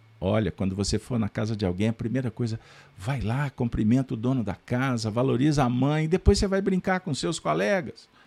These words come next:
E na hora de ir embora, agradeça. Cuidado pra não quebrar as coisas lá, se comporte legal, pra que você seja convidado novamente, pra que você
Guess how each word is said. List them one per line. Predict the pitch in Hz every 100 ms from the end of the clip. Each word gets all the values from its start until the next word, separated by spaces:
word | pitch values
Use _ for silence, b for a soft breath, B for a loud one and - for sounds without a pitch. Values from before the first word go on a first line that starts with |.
| b b b b _ _ _
E | 165
na | 220
hora | 202 220 214
de | 196
ir |
embora, | 175 135 214 240 170 85 - _
agradeça. | - 185 180 143 220 302 - - _ _ _ -
Cuidado | 208 156 208 254 -
pra | 240
não | 226
quebrar | - 185 202
as | 190
coisas | 220 214 202
lá, | 165 196 220
se | - 214
comporte | 214 202 214 214 214
legal, | 214 226 170 208 233 151 - -
pra | 196
que | 202
você | 175 185
seja | 180 202 190 170
convidado | 196 190 165 180 190 208
novamente, | 196 185 147 180 226 208
pra | -
que | 185 196
você | 196 170 202